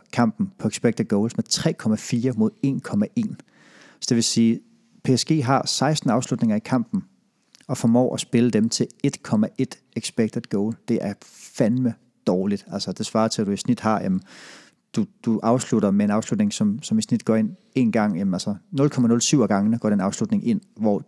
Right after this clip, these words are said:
de tilsvarende giver kæmpe chancer væk mod Lyon. Så jeg tror, at de sådan har siddet med en enormt splittet følelse at sige,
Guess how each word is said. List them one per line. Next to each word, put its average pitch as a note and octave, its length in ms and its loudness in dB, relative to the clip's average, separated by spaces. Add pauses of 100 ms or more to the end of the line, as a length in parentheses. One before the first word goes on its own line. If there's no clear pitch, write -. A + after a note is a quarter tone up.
(140)
de A2+ 60 -2
tilsvarende G#2+ 440 0
giver A2 300 -4
kæmpe C#3 260 0
chancer - 280 -4
væk F#2+ 160 -2
mod G2+ 140 0
Lyon. E2+ 260 -2 (600)
Så G#2+ 100 0
jeg G#2 80 2
tror, F#3 220 4
at A#2+ 440 2
de A2 80 0
sådan A#2 160 2
har A2 80 0
siddet A2+ 640 0 (600)
med G#2+ 300 4
en G2 120 2
enormt B2+ 680 0
splittet A#2+ 420 0
følelse A2 440 2
at F#2 60 0
sige, F#2+ 380 2